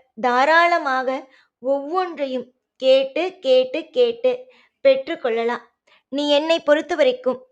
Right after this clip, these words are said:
என்னுடைய பிள்ளைதான். அதாவது நீ நினைக்கலாம், உனக்கு ஒரு தாய், தந்தை, குடும்பம் என்று இருக்கிறது என்று.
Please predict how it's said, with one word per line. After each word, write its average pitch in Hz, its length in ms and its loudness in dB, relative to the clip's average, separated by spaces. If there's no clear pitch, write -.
என்னுடைய 269 460 2
பிள்ளைதான். 240 540 0
அதாவது 269 540 8
நீ 294 160 -4
நினைக்கலாம், 294 580 2
உனக்கு 285 280 0
ஒரு 269 120 4
தாய், 269 340 4
தந்தை, 285 480 2
குடும்பம் 302 440 -2
என்று 269 320 -2
இருக்கிறது 254 500 -4
என்று. 240 280 -8